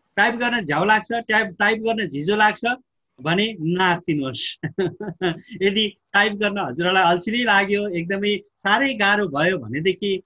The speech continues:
अर्को उपाय पनि छ। त्यसो भए हामी के गर्न सक्छौँ त? बोलेर पनि type गर्न सक्छौँ। <laughs> युनिकोडलाई हामीले बोलेर पनि type गर्न सक्छौँ। त्यो सुविधा Google-ले दिएको छ, तथापि टाइपिङमा अभ्यास गरिदिनु होला। मैले गुरु गुरुआमालाई अनुरोध गर्न चाहन्छु।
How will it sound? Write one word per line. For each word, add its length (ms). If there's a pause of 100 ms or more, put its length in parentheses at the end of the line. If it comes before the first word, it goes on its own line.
(160)
अर्को 240
उपाय 320
पनि 200
छ। 80 (460)
त्यसो 240
भए 120
हामी 240
के 180
गर्न 200
सक्छौँ 360
त? 40
बोलेर 480
पनि 180
type 240
गर्न 240
सक्छौँ। 440 (100)
<laughs> 580
युनिकोडलाई 580
हामीले 360 (240)
बोलेर 380
पनि 180
type 240
गर्न 240
सक्छौँ। 360
त्यो 360
सुविधा 460
Google-ले 460
दिएको 320
छ, 100 (380)
तथापि 380
टाइपिङमा 520
अभ्यास 500
गरिदिनु 460
होला। 240 (280)
मैले 240
गुरु 340
गुरुआमालाई 540
अनुरोध 400 (100)
गर्न 220
चाहन्छु। 440